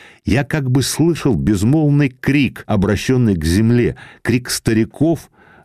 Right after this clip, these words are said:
бросавших зерно в эту землю. Казалось, они бросают в землю смерть, чтобы могла вновь вырасти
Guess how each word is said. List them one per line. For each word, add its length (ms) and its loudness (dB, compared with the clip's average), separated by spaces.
бросавших 680 -2
зерно 360 0
в 60 2
эту 200 -2
землю. 480 -2
Казалось, 480 0
они 140 2
бросают 500 0
в 80 -8
землю 520 0
смерть, 800 -2
чтобы 380 0
могла 380 0
вновь 420 2
вырасти 760 -2